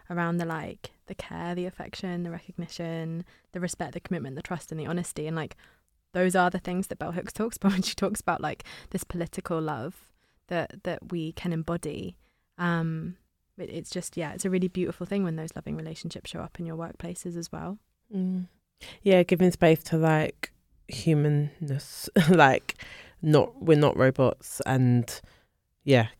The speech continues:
Speaker 2: just giving space to us, for us to be human,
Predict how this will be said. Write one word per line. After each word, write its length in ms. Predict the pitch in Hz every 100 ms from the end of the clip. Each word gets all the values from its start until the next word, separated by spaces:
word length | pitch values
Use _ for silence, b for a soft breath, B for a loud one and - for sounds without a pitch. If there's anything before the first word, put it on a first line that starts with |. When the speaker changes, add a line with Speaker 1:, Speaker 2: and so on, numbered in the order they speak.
| -
Speaker 2:
just 180 | - -
giving 220 | 143 135 127
space 300 | 139 123 -
to 140 | -
us, 240 | 120 - -
for 240 | - 147
us 140 | 131 -
to 100 | 135
be 120 | 131
human, 600 | 127 131 123 110 110 120